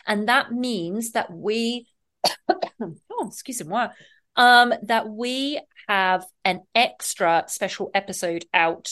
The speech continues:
today only for our subscriber and Patreon members. And guys, I know we talk about it all the time, but I have to give you the spiel just because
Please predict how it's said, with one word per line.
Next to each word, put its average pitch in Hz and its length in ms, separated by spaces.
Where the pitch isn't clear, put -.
today 175 480
only 285 560
for 226 360
our 208 60
subscriber 175 640
and 180 100
Patreon 160 640
members. 170 640
And 185 600
guys, 220 340
I 214 140
know 220 140
we 220 100
talk 220 140
about 202 140
it - 80
all 185 120
the 175 80
time, 226 420
but 214 140
I - 40
have 214 200
to - 80
give 208 120
you 214 60
the 196 80
spiel 190 400
just - 220
because 175 340